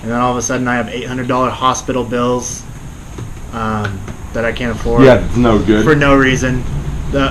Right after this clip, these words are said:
Speaker 1: the first time I didn't know what a panic attack was, I ended up in the hospital, and I was so elevated and escalated. They even were like, "Where'd you come from? Did you get in a wreck or something? What, what happened?" And I was like, "I was just, just standing at work. I was just, you know, nothing happened."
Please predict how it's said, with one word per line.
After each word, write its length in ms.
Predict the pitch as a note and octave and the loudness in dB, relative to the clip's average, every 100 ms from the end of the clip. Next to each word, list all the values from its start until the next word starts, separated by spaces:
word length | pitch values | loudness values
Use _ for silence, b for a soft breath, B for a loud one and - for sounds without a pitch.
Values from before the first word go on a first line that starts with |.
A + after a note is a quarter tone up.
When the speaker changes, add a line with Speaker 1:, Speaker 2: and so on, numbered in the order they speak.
| C#3 | 0
Speaker 1:
the 80 | C3+ | 2
first 280 | F3+ F3 | 4 4
time 180 | - E3+ | 4 4
I 60 | D#3 | 4
didn't 200 | D#3 C#3 | 4 4
know 180 | C#3+ C#3+ | 4 4
what 140 | C#3 | 4
a 60 | B2 | 2
panic 360 | - C#3+ C#3+ | -2 -4 -4
attack 340 | A#2+ C#3 C3 A2+ | -4 -2 -4 -2
was, 460 | B2+ C3+ A#2 F#2+ - B B - - | 0 2 0 -2 -6 B B -10 -2
I 120 | B2 | 0
ended 180 | B2 B2 | 2 0
up 120 | A#2+ | 0
in 60 | |
the 80 | A#2+ | -2
hospital, 640 | A2+ B2 A#2+ C3 B2 A2+ - B B - | 0 -2 0 0 2 0 -4 B B -4
and 100 | A#2+ | -2
I 40 | |
was 120 | G#2+ | -2
so 320 | - C#3 B2 - | 0 2 2 -2
elevated 540 | B2 C3+ C3 C3 B2+ A#2+ | 2 2 4 4 2 0
and 100 | B2+ | 0
escalated. 520 | C3 - B2+ B2 A2+ | 0 0 -2 0 2
They 220 | C3 B2+ | 4 4
even 160 | B2 B2 | 2 0
were 60 | |
like, 180 | A#2+ A#2 | -2 0
"Where'd 220 | B2+ D3 | 4 4
you 80 | C#3+ | 2
come 260 | C#3 C#3+ C3+ | 2 2 2
from? 280 | C#3 B2+ A#2 | 0 0 -2
Did 160 | A2+ | -4
you 80 | A#2+ | -2
get 100 | C3+ | 0
in 60 | A2+ | 0
a 60 | |
wreck 320 | G2+ A#2 C#3 | 0 0 2
or 80 | C#3+ | 0
something? 480 | B2+ D3 D3 C#3+ C3 | 0 -2 0 0 2
What, 260 | B2+ A#2+ B2 | 0 0 -2
what 160 | C3+ | -4
happened?" 500 | - C3+ C3 A#2 G#2+ - B - - | -2 -2 0 -2 -4 -6 B -10 -8
And 120 | A#2+ | -4
I 40 | A#2+ | -2
was 140 | A2+ | 0
like, 140 | A2+ | 0
"I 180 | G#2 A#2+ | 0 -2
was 120 | A#2+ G#2+ | -4 -4
just, 220 | - - | -8 -6
just 460 | A#2 G#2+ - - | -6 -6 -8 -8
standing 380 | - A#2+ A2 A2 | -8 -4 -4 -4
at 80 | G#2 | -4
work. 200 | A2+ A#2+ - - - - - | -4 -4 -6 -12 -16 -16 -12
I 40 | G#2+ | -10
was 100 | G#2 | -8
just, 180 | G2+ - - | -10 -12 -8
you 100 | A#2 | -6
know, 120 | G#2 G#2 | -4 -4
nothing 300 | A2 B2+ A2+ | -4 -4 -4
happened." 360 | G#2 G#2+ G#2 | -6 -6 -8